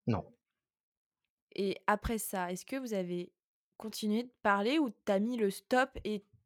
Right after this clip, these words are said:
Speaker 2: tout de suite, vous avez arrêté de discuter ensemble, arrêté de vous voir ?
Speaker 1: Ah, du jour au lendemain, il y a eu un stop et ça a duré quatre mois, jusqu'à justement le mois dernier qu'il me réécrive.
Speaker 2: Oui, donc plus de nouvelles des deux côtés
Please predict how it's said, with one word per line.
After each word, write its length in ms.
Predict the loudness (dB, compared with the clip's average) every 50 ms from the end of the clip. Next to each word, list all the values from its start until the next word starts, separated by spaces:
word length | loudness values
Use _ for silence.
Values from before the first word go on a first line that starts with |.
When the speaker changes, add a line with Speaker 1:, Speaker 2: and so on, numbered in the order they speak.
| _ _ _
Speaker 2:
tout 120 | -6 -6 -4
de 60 | -2
suite, 320 | -2 -2 -2 -2 -6 -12 -6
vous 120 | -2 2 2
avez 340 | 2 4 4 2 2 0 -2 -8 -20 -20 -20 -20 -20 0 _
arrêté 360 | 6 6 6 4 0 -2 -2 -2
de 60 | -2
discuter 440 | -4 -6 -6 -6 -8 -6 -4 -2 -2
ensemble, 480 | -2 -2 -2 -4 -4 -2 -2 0 0
arrêté 300 | 0 0 -2 0 0 -2
de 60 | -2
vous 180 | -2 -2 -4 -4
voir ? 640 | -2 0 0 0 2 0 0 -2 -4 -6 -8 -14 _ _ _ _ _ _ _ _ 0 2
Speaker 1:
Ah, 120 | 4 6
du 100 | 6 8
jour 160 | 8 8 8 8
au 40 |
lendemain, 240 | 8 8 8 6 4
il 80 | 4 4
y 20 | 6
a 20 |
eu 40 | 6
un 100 | 6 6
stop 300 | 4 2 2 2 2 2 2
et 40 | 4
ça 100 | 8 10
a 60 | 10
duré 240 | 10 10 8 6 8
quatre 240 | 6 4 4 4 4
mois, 180 | 2 2 2 0
jusqu'à 300 | 0 0 2 4 4 4 4
justement 280 | 4 4 4 4 6
le 60 | 6 8
mois 120 | 8 8
dernier 320 | 10 10 8 8 6 4
qu'il 160 | 4 4 2 4
me 60 | 4
réécrive. 360 | 2 0 0 -2 -6 -6 -8 -10 _ _ _ _ _ _ _ _ _ _ _ _ -20 -20 _ _ _
Speaker 2:
Oui, 160 | 0 0 2 2
donc 220 | 0 -2 -2 -4 -6 -12 -20 _ -12
plus 180 | -2 2 4 4
de 60 | 6
nouvelles 680 | 6 4 4 4 4 2 2 2 2 0 -2 -4 -6 -10 _ _ _ _ _ _ _ _ _ -6
des 180 | 0 2 2 4
deux 160 | 4 2 2
côtés 580 | 2 0 -2 -2 -2 -2 0 0 0 -2 -6